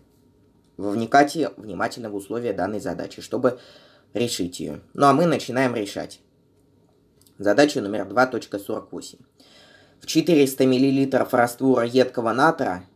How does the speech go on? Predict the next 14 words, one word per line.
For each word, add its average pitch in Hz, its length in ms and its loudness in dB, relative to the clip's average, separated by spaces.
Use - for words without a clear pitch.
содержится 127 720 2
одна 113 200 0
целая 151 320 2
пятьсот 104 380 -6
пять 104 220 -2
тысячных 131 560 -4
умножить 107 440 -4
на 104 120 -2
десять 104 320 -4
двадцать 101 260 0
первой 98 280 -2
степени 139 460 0
ионов 101 560 -2
натрий, 95 600 -4